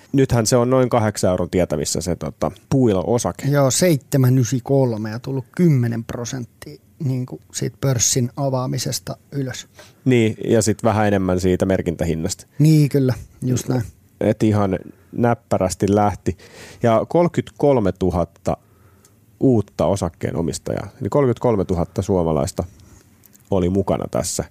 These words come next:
Speaker 1: Ja sen takia, kun siinä on niin paljon, niin porukka yritti ostaa vähän enemmänkin niitä, mutta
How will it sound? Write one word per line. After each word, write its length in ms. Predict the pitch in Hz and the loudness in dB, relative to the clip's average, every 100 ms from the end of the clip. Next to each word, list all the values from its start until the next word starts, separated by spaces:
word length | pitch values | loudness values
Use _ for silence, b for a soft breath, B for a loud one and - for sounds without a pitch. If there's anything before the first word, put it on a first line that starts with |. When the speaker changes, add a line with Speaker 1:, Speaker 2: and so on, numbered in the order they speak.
| b b b b b b b | b b b b b b b
Speaker 1:
Ja 80 | 101 | 0
sen 120 | 101 | 0
takia, 220 | 101 98 | 0 0
kun 100 | 95 | 0
siinä 180 | 95 95 | 0 0
on 80 | 95 | 2
niin 140 | 98 | 2
paljon, 320 | 98 123 107 104 | 2 2 2 2
niin 120 | 95 B B B B - - - - - | -2 B B B B -10 -6 -6 -6 -2
porukka 300 | 127 110 127 | -2 2 2
yritti 220 | 107 - | 2 2
ostaa 360 | 127 123 123 113 | 2 2 2 2
vähän 160 | 117 | 2
enemmänkin 440 | 120 120 98 95 92 | 2 2 0 0 0
niitä, 220 | 90 92 | 2 0
mutta 300 | 95 - | -2 -2